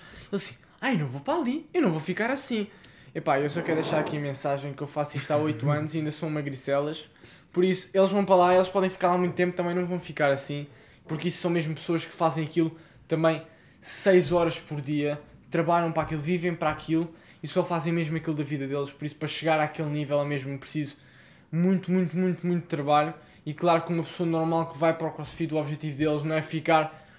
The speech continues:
um atleta de CrossFit Games, <laughs> mas sim ser uma pessoa mais funcional na sua, na sua vida, ser uma pessoa funcional para a sua família, para os seus filhos e conseguir fazer coisas que achava não serem possíveis,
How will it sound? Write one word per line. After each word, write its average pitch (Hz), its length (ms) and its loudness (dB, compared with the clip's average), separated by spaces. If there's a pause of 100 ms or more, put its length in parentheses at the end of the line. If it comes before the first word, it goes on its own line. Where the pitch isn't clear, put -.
(120)
um 175 180 2
atleta 175 320 4
de 180 80 -2
CrossFit 170 420 0
Games, 160 440 0 (220)
<laughs> - 220 -14
mas 170 160 0
sim 185 360 0
ser - 200 0
uma 185 140 4
pessoa 175 480 2 (300)
mais 185 240 4
funcional 180 640 2
na 170 100 0
sua, 165 380 0
na 165 140 -2
sua 160 240 -2
vida, 160 440 -4 (380)
ser - 180 -2
uma 175 120 2
pessoa 170 240 -2
funcional 175 400 0
para 160 160 4
a - 20 0
sua 160 220 -4
família, 156 420 -2
para 156 140 -6
os - 60 -8
seus 139 160 -10
filhos 160 500 -6 (920)
e 190 460 2
conseguir 208 520 2 (220)
fazer 208 340 0
coisas 208 420 0
que 214 200 -2
achava 208 400 0
não 208 160 0
serem 202 260 0
possíveis, 151 720 -4